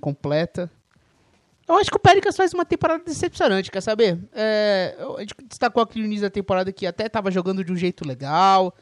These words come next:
é, eles conseguiram jogar alguns jogos ali no, após o início muito, muito ruim, horroroso, né, que foi um sete, né? Eles melhoraram um pouco, tiveram uma sequência mais competitiva, mas já voltaram a perder sete jogos consecutivos agora de novo.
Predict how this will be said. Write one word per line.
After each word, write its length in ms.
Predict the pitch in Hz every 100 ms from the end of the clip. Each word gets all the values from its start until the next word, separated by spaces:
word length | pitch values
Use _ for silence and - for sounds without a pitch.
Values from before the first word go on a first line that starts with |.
| _ _ _ _ -
é, 540 | 170 165 160 160 147 143 _ _ _ _ _ -
eles 140 | -
conseguiram 560 | 190 - 180 233 214 165
jogar 260 | 165 165 170
alguns 200 | 175 165
jogos 240 | 170 165
ali 160 | 160 175
no, 320 | 165 143 151 _ _ _ _ -
após 360 | 156 190 190
o 40 | 180
início 320 | 185 196 -
muito, 460 | 180 185 180 170 151
muito 260 | 190 -
ruim, 280 | 165 165 202
horroroso, 500 | 185 175 190 214 139
né, 80 | 147
que 60 |
foi 240 | - 151 165
um 100 | 202
sete, 460 | - 170 190 -
né? 80 | 135 - _ _ _ _
Eles 120 | 151 147
melhoraram 520 | 160 156 165 226 202
um 40 |
pouco, 380 | 156 185 202 -
tiveram 260 | - 170 180
uma 120 | 175
sequência 420 | - 170 165 -
mais 160 | 156 160
competitiva, 640 | 175 165 - - 185 196
mas 140 | 170
já 60 | 185
voltaram 360 | 190 196 185 202
a 40 |
perder 280 | - 160 -
sete 260 | 185 180
jogos 220 | - 175 -
consecutivos 680 | 165 - 170 - 185 165
agora 240 | 156 147 160
de 140 | 156
novo. 420 | 151 170 185 165